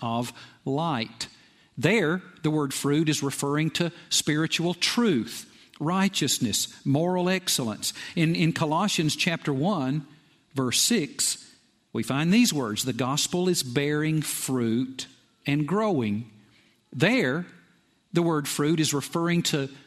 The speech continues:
new believers in Christ, new followers of Christ. In Hebrews chapter thirteen, verse fifteen, we find these words, "Praise to God,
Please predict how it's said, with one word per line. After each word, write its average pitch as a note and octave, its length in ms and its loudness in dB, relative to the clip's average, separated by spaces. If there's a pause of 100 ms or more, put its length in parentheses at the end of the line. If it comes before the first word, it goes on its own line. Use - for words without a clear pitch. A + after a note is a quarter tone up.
(300)
new F3+ 400 6
believers F3 580 2
in F3 140 2
Christ, D3+ 640 -2
new E3+ 280 4
followers D3+ 640 -2 (320)
of D#3+ 140 -4
Christ. G3+ 340 0 (140)
In D3+ 140 2
Hebrews F3 360 4
chapter E3+ 320 -2
thirteen, D#3 500 0
verse B2 200 0
fifteen, D3 580 0 (240)
we C#3+ 80 0
find D#3+ 300 0
these G3+ 200 4
words, G#2+ 360 -4 (240)
"Praise F3 560 0
to G3+ 140 0
God, A#2+ 640 -2